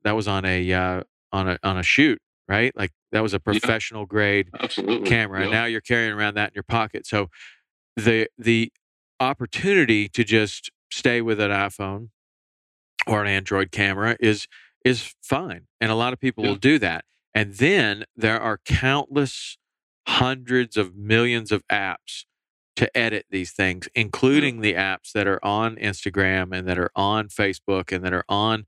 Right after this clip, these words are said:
Speaker 1: these other photo sharing type things. Let's talk about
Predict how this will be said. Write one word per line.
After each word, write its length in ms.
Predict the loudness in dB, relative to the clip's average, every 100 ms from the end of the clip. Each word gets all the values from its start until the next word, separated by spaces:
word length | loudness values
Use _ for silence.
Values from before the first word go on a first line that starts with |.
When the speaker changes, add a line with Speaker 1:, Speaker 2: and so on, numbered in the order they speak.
| -20 -20 _
Speaker 1:
these 160 | 2 4
other 260 | 2 2 -2
photo 380 | -2 0 0
sharing 640 | 0 2 2 2 0 -2 -12 _ _ _ _
type 260 | -2 0 -2 -4
things. 460 | -2 0 -2 -8 -16 _ _ -2
Let's 160 | -2 0
talk 220 | -2 0
about 200 | -2